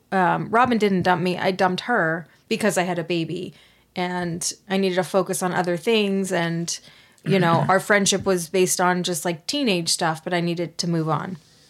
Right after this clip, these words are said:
Speaker 1: Um, I stopped being friends with her." Um, so it's time for Punchy to go back to Cleveland.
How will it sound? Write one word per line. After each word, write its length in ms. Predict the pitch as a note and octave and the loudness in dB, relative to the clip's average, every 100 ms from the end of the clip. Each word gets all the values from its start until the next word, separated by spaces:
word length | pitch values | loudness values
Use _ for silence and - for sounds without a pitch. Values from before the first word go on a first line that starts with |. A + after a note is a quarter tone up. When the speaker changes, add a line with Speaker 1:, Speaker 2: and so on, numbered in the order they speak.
| _ _ _ _ - | _ _ _ _ -4
Speaker 1:
Um, 240 | F3+ F3+ | -2 0
I 60 | F3+ | 0
stopped 240 | A3 F#3+ | 0 2
being 160 | F#3+ F#3 | 0 0
friends 240 | F3+ F3 | -4 -6
with 100 | F3+ | -8
her." 200 | - - - - - - _ _ | -12 -16 -18 -20 -20 -20 _ _
Um, 520 | F#3+ F#3 F#3 F3+ F#3 - _ _ _ - - | 0 2 0 0 -4 -6 _ _ _ -20 -20
so 400 | - G#3 G3 F#3+ F#3 | -4 2 4 4 0
it's 200 | - - | -8 -6
time 300 | A#3 A#3+ A#3+ | 0 2 2
for 180 | A#3 A3 | 0 2
Punchy 320 | A3+ G#3+ A3 | 2 2 2
to 60 | |
go 160 | F#3+ G3 | 2 4
back 180 | F#3+ F3+ | 4 2
to 80 | F3 | -4
Cleveland. 800 | - C4 A#3+ B3 A#3+ A#3 A#3 | -2 -2 2 2 4 0 -4